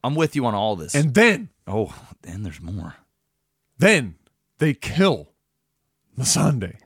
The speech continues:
Speaker 1: Mm-hmm.
Speaker 2: And she just, she says, "Dracarys."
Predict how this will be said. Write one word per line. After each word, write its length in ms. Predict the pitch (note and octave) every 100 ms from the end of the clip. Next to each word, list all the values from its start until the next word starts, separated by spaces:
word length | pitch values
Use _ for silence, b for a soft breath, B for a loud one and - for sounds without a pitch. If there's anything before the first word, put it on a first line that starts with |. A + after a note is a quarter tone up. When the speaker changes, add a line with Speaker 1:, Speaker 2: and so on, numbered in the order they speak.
| -
Speaker 1:
Mm-hmm. 300 | F#2+ F#2+ G#2+ G#2+ _ _ _ _ _ _ _ _ _ _ _ _ _ _ _ _ _ _ _ _ _ _ _
Speaker 2:
And 180 | - D#3
she 100 | C3+
just, 340 | A#2+ D3 - -
she 140 | B2
says, 180 | A#2+ A#2+
"Dracarys." 800 | - A2+ B2+ A#2+ F2 - -